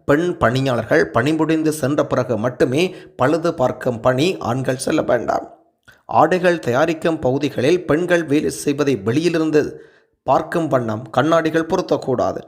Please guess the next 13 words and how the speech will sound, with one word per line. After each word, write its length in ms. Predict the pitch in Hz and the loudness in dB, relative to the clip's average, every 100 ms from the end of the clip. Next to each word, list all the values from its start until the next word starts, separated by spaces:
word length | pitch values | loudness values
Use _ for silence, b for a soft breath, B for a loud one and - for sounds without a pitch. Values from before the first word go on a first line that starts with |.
| - | -16
சி 200 | - 143 | -2 0
சி 160 | 156 160 160 | 2 0 0
டிகள் 380 | 156 156 156 170 | 0 2 0 2
பொருத்தக்கூடாது 760 | 170 170 - - 131 98 98 - | 0 2 -2 0 0 0 -2 -4
என்று 280 | 123 127 123 196 B B | -4 0 2 2 B B
முனிசிபல் 580 | - 139 160 160 156 160 151 113 | -6 -4 -2 -4 -2 -2 -2 -4
அமைச்சகம் 580 | 139 135 131 117 113 135 - | -6 -4 0 2 0 -2 -8
அவர்களுடைய 480 | 120 123 135 135 117 | -2 0 0 0 -2
ஊடக 300 | 123 156 156 | 0 0 2
அறிக்கை 340 | 123 143 - 156 | 2 0 0 0
ஒன்றை 220 | 143 117 101 | 0 0 -2
இன்றைய 320 | 123 139 151 | 0 2 2
தினம் 240 | 117 160 | 2 -2